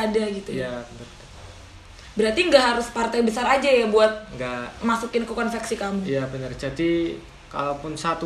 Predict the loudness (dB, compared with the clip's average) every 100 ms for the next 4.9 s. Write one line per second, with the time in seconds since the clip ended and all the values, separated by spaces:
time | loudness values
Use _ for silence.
0 | -2 0 0 0 0 -2 -6 -8 -8 -6
1 | -2 0 2 4 4 4 0 0 -4 -4
2 | -6 -10 -14 -18 -18 -20 -20 -10 -2 0
3 | 6 6 6 2 2 2 2 0 0 0
4 | 0 0 2 2 2 0 -2 0